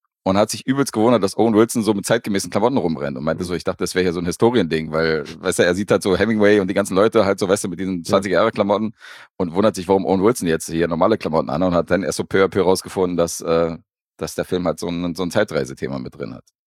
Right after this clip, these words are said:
Speaker 1: Und, ähm, Woody Allen ist mit dem Film tatsächlich schon sehr, sehr lange schwanger gewesen, weil der hatte in den siebzigern schon die Idee,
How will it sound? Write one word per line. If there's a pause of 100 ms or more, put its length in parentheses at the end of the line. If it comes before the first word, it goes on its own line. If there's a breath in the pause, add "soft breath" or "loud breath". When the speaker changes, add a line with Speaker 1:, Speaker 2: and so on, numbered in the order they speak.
(920 loud breath)
Speaker 1:
Und,
ähm,
Woody
Allen
ist
mit
dem
Film
tatsächlich
schon
sehr,
sehr
lange
schwanger
gewesen,
weil
der
hatte
in
den
siebzigern
schon
die
Idee,